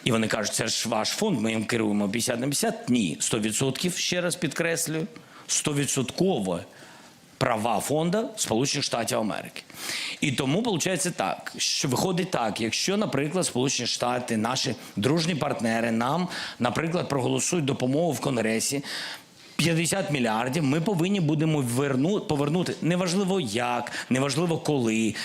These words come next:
я зараз не про це, но ми повернемо один до двох. Тобто повернемо з вами сто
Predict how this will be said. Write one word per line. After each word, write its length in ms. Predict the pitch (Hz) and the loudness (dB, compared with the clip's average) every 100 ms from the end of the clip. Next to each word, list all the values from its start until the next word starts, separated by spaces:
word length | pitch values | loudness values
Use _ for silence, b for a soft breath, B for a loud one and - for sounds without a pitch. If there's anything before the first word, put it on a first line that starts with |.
| B | B
я 180 | 113 120 | 0 2
зараз 260 | 123 120 - | 0 -2 -2
не 120 | 120 | -2
про 140 | 131 | -2
це, 220 | 127 - - | 0 -2 0
но 180 | 131 | 0
ми 160 | 127 143 | 2 0
повернемо 500 | 131 117 139 156 139 | 0 0 0 0 0
один 300 | 120 135 147 | 0 0 0
до 100 | 175 | 0
двох. 380 | 180 117 98 - B B | 0 0 0 -4 B B
Тобто 320 | 196 220 - | 0 2 0
повернемо 640 | 147 143 135 131 180 196 131 | 0 0 2 2 2 2 0
з 80 | 110 | 0
вами 400 | 120 143 208 285 - - - - - - - - - - - - - - - - - - - B B B B - - - - - - - - - - - - - | 0 2 0 -2 -10 -18 -20 -20 -20 -20 -20 -20 -20 -20 -20 -20 -20 -20 -20 -20 -20 -6 -6 B B B B -20 -20 -20 -20 -20 -20 -20 -20 -20 -20 -20 -18 -4
сто 600 | - - 143 151 190 190 | -2 0 0 0 -2 -6